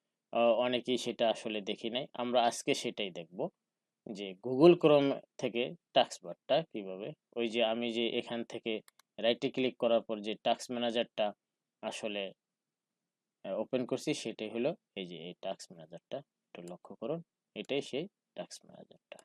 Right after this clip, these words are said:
হুম। এবার আমরা দেখব এই যে খালি যে জায়গাটা আছে, খালি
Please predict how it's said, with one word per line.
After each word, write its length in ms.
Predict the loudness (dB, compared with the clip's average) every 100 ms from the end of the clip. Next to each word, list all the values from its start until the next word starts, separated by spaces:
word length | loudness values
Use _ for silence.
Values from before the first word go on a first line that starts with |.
| _ _ _ _ _ _ _ _ _ _ _ _ _ _ _ _ _ _ _ _ _ _ _ _ _ _ _
হুম। 140 | -20 -20 _ _ _ _ _ 0
এবার 260 | 12 12
আমরা 260 | 12 12 12
দেখব 240 | 12 10 8 6 4 _ _ _ _ _ _ _ _ _ _ 8
এই 120 | 8
যে 120 | 8
খালি 280 | 6 8 8
যে 120 | 8
জায়গাটা 440 | 8 8 8 4 -2
আছে, 220 | -4 -8 -10 -12 _ _ _ _ _ _ _ _
খালি 340 | 0 2 4